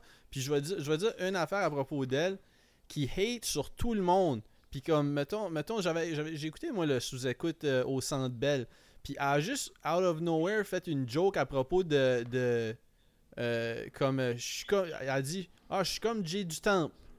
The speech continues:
sauf avec du talent. » Comme, ouais, mais ça, c'est... Ça, c'est, c'est, c'est, c'est, ça, ça se dit,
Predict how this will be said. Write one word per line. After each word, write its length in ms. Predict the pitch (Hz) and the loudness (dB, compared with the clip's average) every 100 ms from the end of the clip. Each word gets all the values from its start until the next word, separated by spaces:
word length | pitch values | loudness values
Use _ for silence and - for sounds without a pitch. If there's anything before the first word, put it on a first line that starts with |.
| - - | -20 -12
sauf 440 | - - 175 160 - | -2 4 4 4 0
avec 360 | 135 156 151 | 2 2 0
du 160 | 117 127 | -2 -2
talent. » 440 | - 143 147 147 - - - - - | 4 4 4 0 -6 -18 -20 -20 -8
Comme, 120 | 127 | -2
ouais, 160 | 180 330 | 0 0
mais 200 | 175 139 - | 0 -2 -4
ça, 160 | 269 | -8
c'est... 180 | 277 220 | -4 -4
Ça, 140 | - 359 | -2 -2
c'est, 200 | 175 143 | -2 -2
c'est, 160 | - 143 | -2 -4
c'est, 220 | 156 143 | -4 -4
c'est, 280 | - 156 143 - - - | -4 -4 -6 -14 -20 -8
ça, 240 | - 233 | -2 0
ça 180 | 247 190 | 2 0
se 100 | 147 | 0
dit, 400 | 139 147 226 269 | -6 -6 -6 -6